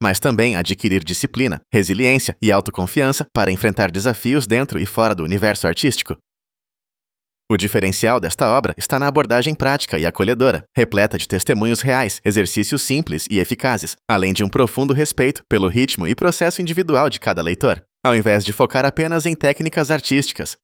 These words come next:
Julia Cameron convida a mergulhar em uma jornada de transformação pessoal, que resulta em benefícios para todas as áreas da vida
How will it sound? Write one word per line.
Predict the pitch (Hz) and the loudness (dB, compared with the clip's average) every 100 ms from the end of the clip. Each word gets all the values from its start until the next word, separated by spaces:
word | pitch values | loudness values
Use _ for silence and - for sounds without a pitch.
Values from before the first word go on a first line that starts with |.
| - | -4
Julia | 113 101 107 | 0 2 2
Cameron | 120 113 117 | 0 0 0
convida | 117 180 156 175 170 | 0 0 0 0 0
a | |
mergulhar | 165 175 180 120 131 | -2 0 0 0 -2
em | 80 | -2
uma | 85 | -2
jornada | 90 127 107 120 | 0 0 0 -2
de | 90 - | -4 -2
transformação | 127 139 165 160 147 156 | -2 0 0 0 -2 -2
pessoal, | 156 156 - 147 90 _ - | -2 -2 0 0 -2 _ -2
que | |
resulta | 107 113 104 - 101 | 0 2 4 2 2
em | |
benefícios | 90 101 101 120 123 - | 0 0 0 0 -2 -2
para | 98 80 | -2 -2
todas | - 123 85 - | 2 0 0 -2
as | 131 110 | -2 0
áreas | 123 90 | 0 0
da | 87 87 | -2 0
vida | 120 85 | 0 -2